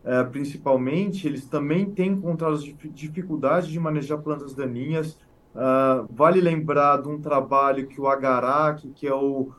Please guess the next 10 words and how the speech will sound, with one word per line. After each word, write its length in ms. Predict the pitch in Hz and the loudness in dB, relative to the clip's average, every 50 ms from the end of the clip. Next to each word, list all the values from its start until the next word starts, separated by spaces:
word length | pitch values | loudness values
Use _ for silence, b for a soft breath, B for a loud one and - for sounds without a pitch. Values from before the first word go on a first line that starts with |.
| B _ _ | B _ _
o 80 | - 127 | -14 -14
Comitê 600 | 123 - 165 160 160 156 160 160 165 165 170 170 | -2 0 2 2 2 2 0 0 2 4 4 4
de, 440 | - 139 147 156 160 156 156 147 147 | 2 0 -2 0 4 6 6 6 6
de 180 | 139 120 135 147 | 2 -2 -6 -2
Resistência 800 | 143 151 151 151 135 139 - - _ 151 156 170 180 175 175 160 | 2 2 2 2 0 -4 -10 -4 _ 2 2 2 2 0 -2 -6
de 200 | 151 147 160 156 | -6 -4 -4 -2
Manejo 380 | 147 143 139 143 147 151 147 - | -2 -2 -2 0 -2 -2 -2 -4
de 80 | 127 | -10
Plantas 320 | - - 147 135 139 135 135 | -10 -10 -8 -8 -8 -8 -6
Daninhas, 580 | 139 135 135 135 135 135 135 123 120 - - | -6 -6 -4 -6 -6 -6 -6 -6 -6 -6 -14